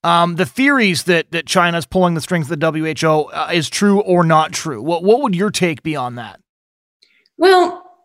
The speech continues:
Speaker 2: you know, again, uh, my sort of focus area is on, you know, obviously the pro-life side of things. Um, I mean, it, there's no doubt that China, as one of the most populous countries and the, you know, one of the largest countries in the world, has,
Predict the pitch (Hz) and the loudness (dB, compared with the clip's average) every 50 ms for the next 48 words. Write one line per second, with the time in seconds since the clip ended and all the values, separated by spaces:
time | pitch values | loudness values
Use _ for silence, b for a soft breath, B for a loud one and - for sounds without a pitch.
0 | _ _ - 302 294 277 277 254 285 269 233 233 220 - - - - - - - | _ _ 0 2 4 4 4 4 4 2 2 2 0 0 -2 -4 -6 -10 -12 -14
1 | - _ - _ _ - 226 240 240 233 240 240 - 247 214 - 202 190 180 - | -18 _ -20 _ _ 0 2 4 4 4 2 2 2 0 0 2 0 -2 -2 -4
2 | - - _ - - - - - 254 247 - 196 208 196 196 180 170 170 170 180 | -12 -18 _ -2 0 0 2 2 2 0 2 2 4 4 4 4 4 4 2 2
3 | 180 180 185 175 170 160 160 - 208 196 170 170 165 170 - 175 180 - - 175 | 2 2 0 2 2 0 2 2 2 2 2 2 0 0 0 -2 -2 -2 0 -2
4 | 170 170 - - 175 175 185 190 185 - - 185 165 170 170 175 170 - 170 160 | -2 0 0 2 4 4 4 4 2 2 0 0 2 2 0 -2 -2 -4 -4 -4
5 | 160 160 160 160 - - - - 185 175 170 165 165 165 160 180 185 - - _ | -2 -2 -4 -4 -6 -8 -6 -4 0 0 2 2 0 0 -2 -4 -6 -10 -16 _
6 | _ _ _ - 220 233 240 233 226 226 - 269 262 262 339 381 392 381 247 214 | _ _ _ -4 0 2 2 2 0 2 2 2 4 6 6 6 4 4 4 4
7 | 190 196 190 190 175 175 - - - - - 196 190 185 170 160 165 165 165 - | 2 2 2 0 -4 -4 -10 -12 -8 -4 0 0 2 2 2 2 0 -2 -2 -2
8 | 185 180 170 175 190 190 180 175 185 185 175 165 170 - 180 175 175 - 180 175 | -2 0 2 2 2 2 4 2 2 2 2 0 0 0 -2 -2 0 2 4 4
9 | 170 170 - - - 185 175 175 180 170 170 165 165 165 170 156 151 151 147 147 | 4 2 0 -2 -2 -2 0 2 2 2 2 2 2 2 0 0 0 0 0 2
10 | 160 151 147 143 143 147 - 202 175 160 160 170 165 170 170 175 175 175 175 175 | 2 2 2 0 -2 0 2 2 2 2 0 0 0 2 2 4 4 4 2 0
11 | 170 - - 175 165 165 165 170 165 165 175 214 233 202 180 175 190 185 190 175 | -2 -2 -2 -2 -2 -2 -2 0 0 0 2 4 4 4 4 2 0 -2 -2 -2
12 | 170 170 165 - - | 0 0 -2 -4 -6